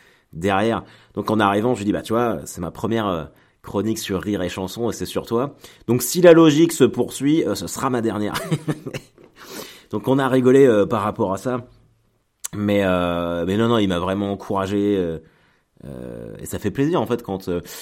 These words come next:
moi je, je suis quand même, euh, ah, je vais avoir trente-neuf ans dans deux mois.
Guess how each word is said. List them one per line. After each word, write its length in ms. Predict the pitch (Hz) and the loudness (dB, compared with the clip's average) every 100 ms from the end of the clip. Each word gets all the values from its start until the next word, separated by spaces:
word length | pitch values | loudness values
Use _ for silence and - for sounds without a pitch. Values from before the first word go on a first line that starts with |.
| - | -2
moi 160 | 127 196 | 2 4
je, 80 | - | 2
je 160 | 143 | -6
suis 160 | 120 113 | -8 -2
quand 120 | 170 | 0
même, 140 | 226 | 2
euh, 340 | 202 131 110 104 - _ _ _ _ _ _ _ - | 2 2 0 -4 -12 _ _ _ _ _ _ _ -20
ah, 160 | - | -18
je 160 | - 92 | -12 -8
vais 80 | 92 | -4
avoir 200 | 92 - | -4 -6
trente-neuf 480 | - 113 - 110 110 | -8 -8 -6 -4 -2
ans 120 | 117 | -2
dans 120 | 92 | -4
deux 140 | 92 | -4
mois. 380 | 95 107 123 143 | -4 -4 -6 -8